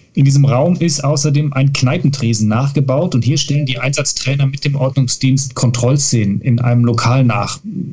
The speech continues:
Es kann bei Bedarf auch laute Musik eingespielt werden oder das Licht gedimmt werden,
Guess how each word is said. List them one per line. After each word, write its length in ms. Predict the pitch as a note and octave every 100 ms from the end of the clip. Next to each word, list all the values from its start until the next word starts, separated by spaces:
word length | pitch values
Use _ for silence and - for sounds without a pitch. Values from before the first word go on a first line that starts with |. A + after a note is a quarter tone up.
| -
Es 140 | -
kann 340 | C3+ C#3 C#3 - -
bei 160 | B2
Bedarf 340 | A#2+ A#2 A#2+ B2
auch 180 | B2+ G#2+
laute 240 | A#2+ B2+
Musik 320 | B2 A#2 F3
eingespielt 640 | D3 D3 C#3 - - C#3 B2
werden 440 | B2+ C3 C3 C3+
oder 240 | C3+ A2+
das 180 | G2+ G#2+
Licht 220 | C3 C#3+
gedimmt 380 | C3+ A#2 A#2+ B2
werden, 420 | A#2+ B2 B2 B2